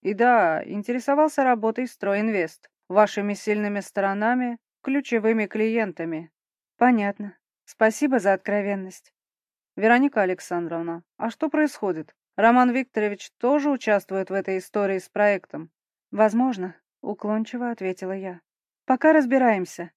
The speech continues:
Завершив разговор, я долго сидела за рулём припаркованной машины, осмысливая услышанное.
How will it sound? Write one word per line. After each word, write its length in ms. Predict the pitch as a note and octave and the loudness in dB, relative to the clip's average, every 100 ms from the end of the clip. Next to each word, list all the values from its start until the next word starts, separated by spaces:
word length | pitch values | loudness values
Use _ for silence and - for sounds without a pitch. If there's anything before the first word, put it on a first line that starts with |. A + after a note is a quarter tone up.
| _ _ _ - | _ _ _ -14
Завершив 640 | F#3+ G#3 G#3+ - A3 G3 | -6 -4 -4 -8 -10 -6
разговор, 580 | G3+ F#3 G#3 G#3 C#4 - _ _ _ | -4 -2 -2 -2 -4 -6 _ _ _
я 200 | G3 G#3+ | -2 0
долго 380 | F#3+ C4+ C#4 B3 | 2 0 0 -4
сидела 460 | - A3 G#3 G#3 G3 | -6 -4 -2 -2 -2
за 160 | G#3 | -2
рулём 300 | G#3 G#3 G3+ | 0 0 -2
припаркованной 840 | G3 F#3+ G3 G3 G#3 G3 F#3+ F#3 | -6 -4 -6 -4 -4 -4 -4 -4
машины, 580 | F#3 G3 - C#4 C#4+ A3 | -6 -8 -8 -2 0 0
осмысливая 880 | - G3+ - G#3 A3 - A3+ A3+ A#3 | -4 -10 -8 -6 -4 -2 -2 0 0
услышанное. 880 | A#3 - A#3+ - F#3 F3+ F3+ F3+ | -2 -4 -4 -4 -6 -6 -6 -10